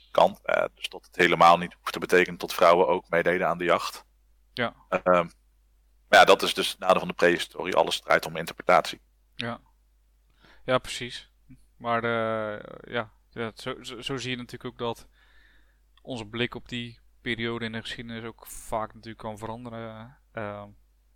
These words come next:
Speaker 2: omdat je steeds nieuwe feiten, eh, naar boven haalt. En dan moet je
Speaker 1: Nou ja,
Speaker 2: je
Speaker 1: ik
Speaker 2: idee
Speaker 1: vraag me ook
Speaker 2: aanpassen.
Speaker 1: altijd af in hoeverre ons eigen, eh, onze eigen, zeg je dat, eh, perceptie, hoe dat invloed heeft op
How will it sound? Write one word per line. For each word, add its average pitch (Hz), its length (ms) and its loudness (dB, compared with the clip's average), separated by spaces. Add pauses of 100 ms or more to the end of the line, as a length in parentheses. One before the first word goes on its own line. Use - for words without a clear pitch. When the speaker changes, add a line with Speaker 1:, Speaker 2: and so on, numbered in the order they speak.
(140)
Speaker 2:
omdat 110 220 -12
je 107 100 -10
steeds 110 280 -8
nieuwe 117 220 -12
feiten, 113 600 -6
eh, 104 160 -12
naar 107 260 -16
boven 110 300 -12
haalt. 104 340 -10 (680)
En 113 100 -18
dan 110 100 -12
moet 110 140 -16
je 110 60 -18
Speaker 1:
Nou 113 140 8
ja, 98 60 10
Speaker 2:
je 104 60 8
Speaker 1:
ik 104 60 -4
Speaker 2:
idee 110 100 8
Speaker 1:
vraag 101 120 6
me 113 60 8
ook 104 180 6
Speaker 2:
aanpassen. 104 200 4
Speaker 1:
altijd - 80 -4
af - 300 0
in 98 120 -8
hoeverre 95 440 2
ons - 240 -4
eigen, 92 640 6 (320)
eh, 80 320 -4
onze 90 140 -16
eigen, - 280 4 (880)
zeg - 200 -6
je - 60 -8
dat, 104 260 0
eh, 50 300 -8 (220)
perceptie, - 560 0 (380)
hoe 98 120 -18
dat 95 180 6 (200)
invloed 101 340 -8
heeft 87 260 0
op 85 180 -6